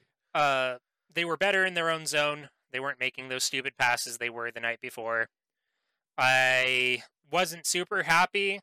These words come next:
with them moving it through the neutral zone, trying to kinda break into the offensive zone, but, I mean, that's neither here nor there, I guess. Uh, I didn't like the way they looked on two-on-ones.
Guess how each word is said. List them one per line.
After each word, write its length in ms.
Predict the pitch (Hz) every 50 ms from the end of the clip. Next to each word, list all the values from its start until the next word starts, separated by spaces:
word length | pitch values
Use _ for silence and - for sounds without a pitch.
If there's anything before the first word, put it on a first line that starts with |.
| _ _
with 160 | 156 139 -
them 180 | - 151 151 143
moving 340 | 139 143 156 151 151 151 151
it 120 | 147 - _
through 220 | - 143 151 151 143
the 100 | 135 123
neutral 500 | 120 120 131 147 156 - 175 170 160 160
zone, 480 | 147 170 165 165 170 170 170 170 151 - _ _ _ _ _ _
trying 340 | - 147 139 139 139 139 135
to 100 | 143 -
kinda 300 | - 143 143 139 139 - _
break 300 | - 131 139 143 - -
into 800 | 139 135 139 139 - - - - 131 131 131 131 131 131 131 131 - _ _ _ _ _ _ _ _ _ _ _ _ _ _ _ _ _ _ _ -
the 80 | 123 131
offensive 500 | 131 131 127 - 135 127 - 143 123 120
zone, 360 | 131 131 127 127 131 131 127 -
but, 200 | 127 120 117 -
I 120 | - 123 123
mean, 280 | 123 123 120 117 113 113 - _ _ -
that's 160 | 131 - -
neither 200 | 135 127 123 120
here 240 | 120 131 123 117 117
nor 200 | 117 120 120 117
there, 200 | 120 120 120 117
I 80 | 117
guess. 460 | 117 123 120 120 - - - - - - _ _ _ _ _ _ _ _ _ _ -
Uh, 380 | 139 135 135 131 127 123 127 135 - _ 139
I 60 | 143
didn't 260 | 151 170 170 151 139
like 420 | 143 151 156 156 - - - - _ -
the 80 | 139
way 140 | 139 147 147
they 160 | 139 139 135
looked 260 | 123 139 156 156 - 151
on 140 | 139 139 -
two-on-ones. 960 | - 175 156 147 143 143 139 135 143 151 165 180 196 214 - - - -